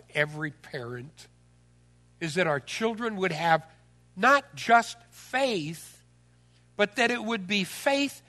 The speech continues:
that wouldn't be violated or hypocritical when they are put in those strained circumstances with neighbors, friends, and perhaps relatives who want to lead them astray.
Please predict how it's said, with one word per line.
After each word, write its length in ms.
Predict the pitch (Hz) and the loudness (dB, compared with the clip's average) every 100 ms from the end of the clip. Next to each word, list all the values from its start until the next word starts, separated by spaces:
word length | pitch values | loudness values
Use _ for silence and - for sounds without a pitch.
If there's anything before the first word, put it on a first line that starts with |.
| _ _ 220 | _ _ 4
that 180 | 220 | 4
wouldn't 380 | 202 294 269 214 | 4 -2 -2 -4
be 140 | 220 208 | -2 -2
violated 880 | 170 226 240 247 226 214 214 220 190 | 2 4 6 4 4 2 2 -2 0
or 160 | 185 | 0
hypocritical 1000 | 180 214 - 202 - 214 190 - 180 151 - - - | 0 -2 -2 -4 -2 -2 -2 -2 -2 -2 -8 -10 2
when 220 | 190 202 | 4 6
they 160 | 190 | 4
are 140 | 180 165 | 4 2
put 300 | - 214 202 - | 0 -2 -2 -2
in 280 | 185 185 | -2 0
those 300 | 175 175 151 - - | 0 0 -2 -12 -16
strained 1040 | - - - 202 214 240 240 214 190 151 - - _ | -10 -10 -8 0 2 4 2 -2 -4 -8 -10 -20 _
circumstances 1200 | - - 214 - 170 - - 175 151 - 131 - - _ - | -10 -2 -2 -2 -10 -8 -2 -2 -2 -6 -12 -14 -20 _ -10
with 220 | 170 - | -10 -6
neighbors, 600 | 185 196 202 185 170 - | 0 2 2 0 -2 -6
friends, 460 | - 202 190 175 175 | -2 0 0 -2 -4
and 220 | 175 156 | -4 -4
perhaps 500 | 175 151 170 - - | -6 -2 -2 -4 -4
relatives 760 | 170 214 190 151 131 120 - _ _ _ | 2 2 2 -4 -8 -10 -18 _ _ _
who 120 | 180 180 | -4 0
want 220 | 180 170 | 0 0
to 80 | 165 | -2
lead 320 | 160 180 147 | -4 -6 -4
them 200 | 151 151 | -6 -6
astray. 720 | - - - 131 120 107 | -10 -12 -10 -8 -8 -12